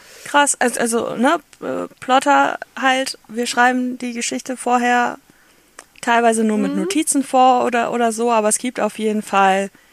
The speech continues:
Speaker 1: Notizen. <laughs>
Speaker 2: Ja.
Speaker 1: Also es, es, es gibt Notizen und es gibt ganz viele Plotmethoden und mit denen habe ich mich halt auch auseinandergesetzt.
Speaker 2: Ja.
Speaker 1: Und bin dann bei der Schneeflockenmethode gelandet.
Speaker 2: Mhm.
Speaker 1: Ich,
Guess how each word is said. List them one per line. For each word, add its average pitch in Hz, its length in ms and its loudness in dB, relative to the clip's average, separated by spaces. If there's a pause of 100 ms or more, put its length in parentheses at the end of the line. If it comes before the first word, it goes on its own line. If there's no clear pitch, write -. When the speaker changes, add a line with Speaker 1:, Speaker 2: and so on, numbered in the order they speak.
(580)
Speaker 1:
Notizen. 208 640 0
<laughs> 571 60 2 (680)
Speaker 2:
Ja. 226 180 2 (260)
Speaker 1:
Also 233 220 2 (220)
es, 226 120 0
es, - 280 -2
es - 160 -2
gibt - 320 -2
Notizen 208 560 -4
und 202 80 -2
es 214 120 -4
gibt 233 160 -8
ganz 220 220 0
viele 208 220 -8
Plotmethoden 208 800 -4
und 196 100 -4
mit 196 140 -6
denen 214 180 -2
habe 202 160 -2
ich 196 80 -6
mich 196 160 -10
halt 190 180 -8
auch 190 140 -2
auseinandergesetzt. 170 960 -4 (380)
Speaker 2:
Ja. 214 160 -6
Speaker 1:
Und 202 340 -2 (100)
bin 208 140 0
dann 196 160 0
bei 185 120 -2
der 175 200 -4
Schneeflockenmethode 254 1120 -2
gelandet. 254 520 -2 (960)
Speaker 2:
Mhm. 175 340 -10
Speaker 1:
Ich, 240 140 -6